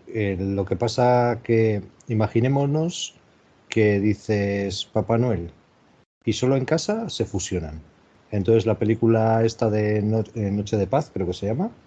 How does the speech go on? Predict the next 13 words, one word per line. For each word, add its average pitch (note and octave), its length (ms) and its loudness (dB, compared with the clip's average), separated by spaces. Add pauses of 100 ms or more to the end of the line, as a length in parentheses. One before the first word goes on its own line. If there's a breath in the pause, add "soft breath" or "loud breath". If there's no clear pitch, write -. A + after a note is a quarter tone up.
(580 soft breath)
pues G#2 280 0
esta A#2 460 2
es C3 180 0
que G2 360 0
el F#2+ 120 -2
pobre G#2 240 -2
Papá A2+ 280 -2
Noel, E3+ 280 2
pues A#2 360 -2
resulta A2 480 0
que G#2+ 180 0
es G#2+ 80 -2
secuestrado B2+ 800 0